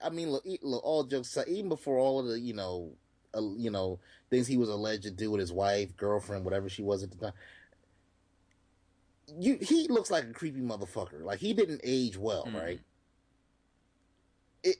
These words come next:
Speaker 1: does it blow your mind that at one point he was actually this cute, adorable kid on a Little fucking Rascals?
Speaker 2: Yeah, it's weird, isn't it, man?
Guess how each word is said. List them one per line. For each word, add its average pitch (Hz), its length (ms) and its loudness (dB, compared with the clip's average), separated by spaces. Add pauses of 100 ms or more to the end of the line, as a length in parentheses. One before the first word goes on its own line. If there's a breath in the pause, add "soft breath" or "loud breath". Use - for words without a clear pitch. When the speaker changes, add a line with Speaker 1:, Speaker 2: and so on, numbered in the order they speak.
(120)
Speaker 1:
does 165 160 2
it 233 140 2
blow 202 180 4
your 196 180 4
mind 160 500 -2
that 135 100 -2
at 120 100 -2
one 135 220 -4
point 147 320 -4
he 143 80 -2
was 139 160 0
actually 135 320 0
this 113 120 -6
cute, 151 240 -2
adorable 127 440 4
kid 127 240 0
on 113 140 -4
a 95 40 -8
Little 113 280 0
fucking 120 380 -2
Rascals? 101 440 0
Speaker 2:
Yeah, 85 160 4
it's 80 160 -2
weird, 82 400 4
isn't 80 260 -2
it, 90 80 -2
man? 92 380 -2